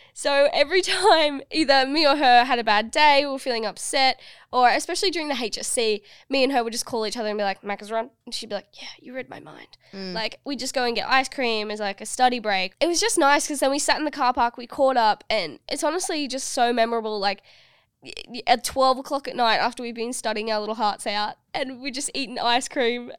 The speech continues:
Speaker 1: in the Macca's car park, just having a great time. Those are, those are the most, m-, it's not about the meal,
Speaker 2: Mm.
Speaker 1: it's about the memory you make.
Speaker 2: Yeah, speaking not about the meal, like, mine would probably just be, like, a fruit fly that flew into my mouth while I was just, like, you know,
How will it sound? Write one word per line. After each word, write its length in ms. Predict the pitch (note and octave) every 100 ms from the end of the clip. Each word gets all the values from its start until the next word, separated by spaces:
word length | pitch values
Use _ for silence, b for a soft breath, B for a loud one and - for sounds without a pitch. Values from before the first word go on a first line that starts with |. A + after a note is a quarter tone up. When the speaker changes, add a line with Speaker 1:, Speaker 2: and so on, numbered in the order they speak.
| -
Speaker 1:
in 140 | - C#4
the 60 |
Macca's 360 | C#4 D4+ C#4 E4
car 240 | - D#4
park, 380 | D4+ D#4+ C#4+ C#4
just 180 | F4+ F#4+
having 200 | G4+ F4
a 60 | D#4
great 240 | B3+ G#3+
time. 360 | C4 B3 G3+ G3
Those 200 | B3+ D#4+
are, 100 | D4+
those 220 | C4 D4+
are 120 | F4
the 60 | C#4+
most, 220 | C4+ C4
m-, 160 | B3 A3+
it's 140 | - E4+
not 120 | B4+
about 180 | B4 F4
the 60 |
meal, 480 | C#4 C4+ A#3 F#3 C#4+ - -
Speaker 2:
Mm. 280 | G#3+ G3+ F#3+
Speaker 1:
it's 100 | A#3
about 160 | B3 -
the 60 |
memory 340 | A#3 A3 A3+ A3
you 60 |
make. 280 | G3 F3 -
Speaker 2:
Yeah, 120 | F3+
speaking 340 | F3+ - F#3+ F3+
not 140 | E3+
about 180 | E3+ E3
the 60 | D#3+
meal, 320 | E3+ E3 D#3+
like, 200 | D#3+ D#3+
mine 200 | F3+ E3+
would 120 | D#3+
probably 240 | - D3+ D3
just 160 | F3
be, 100 | - C#3+
like, 140 | F3
a 60 | F#3
fruit 340 | - F#3 F3
fly 400 | - F#3 F3+ F#3
that 140 | F#3+ -
flew 220 | - E3
into 160 | E3
my 120 | F3 D#3+
mouth 360 | D#3+ D#3+ E3 -
while 140 | E3
I 60 | D#3+
was 120 | D3+
just, 180 | - E3+
like, 260 | D#3 C#3 _ _ _ _ _ _ -
you 60 |
know, 160 | E3+ D3+